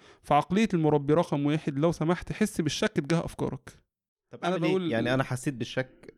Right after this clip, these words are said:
Speaker 2: آه، عرفت إن أنا ليا أهداف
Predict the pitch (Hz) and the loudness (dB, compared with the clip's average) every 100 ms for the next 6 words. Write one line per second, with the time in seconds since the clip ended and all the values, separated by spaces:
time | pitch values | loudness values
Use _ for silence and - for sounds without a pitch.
0 | - 101 98 98 127 - 110 110 120 113 | -2 2 2 2 0 -2 -2 0 2 2
1 | 110 104 - 98 95 104 117 107 98 120 | 2 0 -2 -6 -6 -2 2 2 0 0
2 | 117 - - | 0 -2 -20